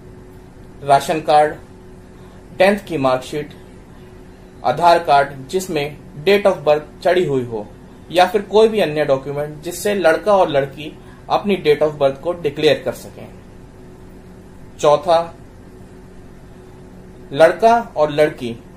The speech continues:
दोनों की तरफ से एक एक witness यानी गवाह होना चाहिए, बशर्ते वो गवाह पूरी तरीके से बालिग हो और उसके पास एक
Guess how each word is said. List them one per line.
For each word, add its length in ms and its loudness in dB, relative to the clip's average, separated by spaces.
दोनों 280 2
की 120 -6
तरफ 320 0
से 220 -8
एक 340 -2
एक 240 -6
witness 600 -6
यानी 340 0
गवाह 680 0
होना 260 -4
चाहिए, 480 -10
बशर्ते 640 -2
वो 240 2
गवाह 440 2
पूरी 240 0
तरीके 440 -2
से 180 -4
बालिग 440 0
हो 180 -4
और 200 4
उसके 300 -4
पास 380 -2
एक 220 -4